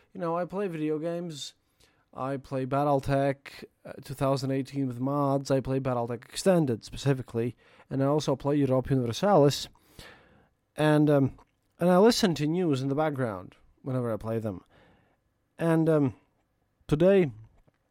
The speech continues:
another answer to the question is, like, what the common Russians think about this war. And I'll give you the correct answer.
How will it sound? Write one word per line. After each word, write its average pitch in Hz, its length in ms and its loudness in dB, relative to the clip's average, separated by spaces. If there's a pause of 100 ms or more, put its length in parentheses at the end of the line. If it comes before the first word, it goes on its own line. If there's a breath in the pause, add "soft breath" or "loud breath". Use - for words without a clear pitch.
(200)
another 156 340 4
answer 147 200 -4
to 147 80 -6
the 143 120 -4
question 151 280 -2
is, 131 80 -6
like, 139 240 0 (260 soft breath)
what 196 160 -2
the 202 80 4
common 196 300 2
Russians 185 400 6
think 151 240 -4
about 113 260 -10
this - 160 -16
war. 127 320 -6 (1120)
And 156 100 -6
I'll 170 140 -4
give 190 140 2
you 190 80 0
the 180 80 6
correct 220 340 6
answer. 120 400 -4